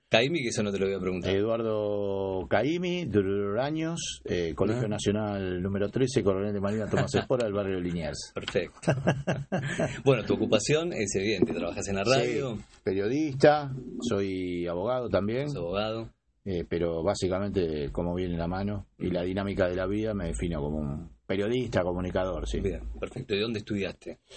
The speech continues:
Speaker 2: Yo en realidad, este, periodismo formalmente no, no, no estudié.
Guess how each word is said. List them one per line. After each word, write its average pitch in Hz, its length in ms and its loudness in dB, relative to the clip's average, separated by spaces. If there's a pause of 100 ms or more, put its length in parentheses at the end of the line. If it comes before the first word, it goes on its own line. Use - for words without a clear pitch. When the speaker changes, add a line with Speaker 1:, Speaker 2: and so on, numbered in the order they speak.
(400)
Speaker 2:
Yo 254 160 4
en 254 80 0
realidad, 226 580 0
este, 143 460 6
periodismo 165 600 4
formalmente 156 560 4
no, 113 880 0
no, 104 320 -2
no 113 100 0
estudié. 104 460 0